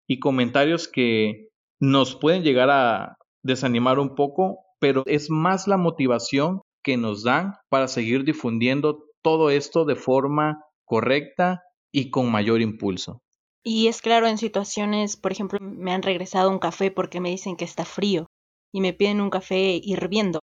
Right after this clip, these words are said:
Speaker 2: Uno, pues, explica, trata de argumentar y hay gente que incluso te dice, "No, hirviendo se toma el café, si no, no sabe". Y acá en México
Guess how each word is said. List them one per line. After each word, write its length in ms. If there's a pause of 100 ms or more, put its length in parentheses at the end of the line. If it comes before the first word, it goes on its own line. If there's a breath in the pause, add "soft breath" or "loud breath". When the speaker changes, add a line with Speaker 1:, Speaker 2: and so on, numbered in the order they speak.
(160)
Speaker 2:
Uno, 600
pues, 160
explica, 840
trata 260
de 100
argumentar 720 (200)
y 160
hay 100
gente 300
que 80
incluso 320
te 100
dice, 180
"No, 360 (100)
hirviendo 600
se 120
toma 220
el 100
café, 280
si 120
no, 140
no 100
sabe". 420 (880)
Y 160
acá 160
en 80
México 580